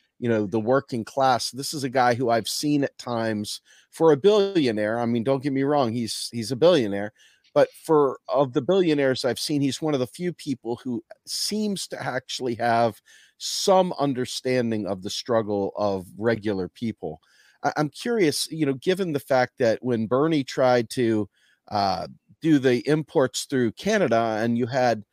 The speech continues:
Cory Booker deep six that basically, I'm, I'm curious, are we gonna have a rotating villain here blocking this? Or do, do we have some other form of, uh,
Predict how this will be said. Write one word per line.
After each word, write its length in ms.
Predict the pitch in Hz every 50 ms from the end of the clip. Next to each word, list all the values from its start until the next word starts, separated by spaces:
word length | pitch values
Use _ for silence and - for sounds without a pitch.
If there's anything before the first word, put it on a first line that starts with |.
| _ _ _ _ _ _
Cory 340 | _ - - 170 170 156 135 123
Booker 580 | 101 - 160 165 - - 151 127 113 104 101 _ _ _ _ _
deep 260 | - 131 127 - -
six 380 | - - - 135 - - - -
that 240 | - 107 104 92 90
basically, 580 | 104 107 101 98 - - 117 - _ 117 113 113 - _ _ _ _ _
I'm, 120 | - 156 156 -
I'm 120 | 165 160
curious, 540 | - - - 262 247 220 180 160 147 - - - 131 110 - - 120 - - - -
are 80 | - 127
we 140 | 151 180 196
gonna 160 | 226 202 190
have 160 | 190 190 170
a 40 | 165
rotating 720 | 135 127 147 160 170 165 - 190 180 160 147 135 117 95
villain 400 | 85 120 135 139 147 143 131 123
here 260 | 110 113 117 110 107
blocking 640 | 92 82 110 113 110 120 123 - - 120 101 95
this? 200 | 87 90 - -
Or 80 | 113 104
do, 220 | 101 107 135 135
do 280 | 127 110 123 - - 135
we 200 | 151 180 170 165 151 160
have 120 | 160 147 131 - _ _ _ - _ _ _
some 420 | - - - - 170 165 175 165 -
other 300 | 147 160 147 160 147 135
form 720 | - - - - - 147 147 143 143 143 139 139 135 135 - - 117
of, 400 | 123 120 120 117 113 104 - - -
uh, 400 | 113 113 110 107 104 101 98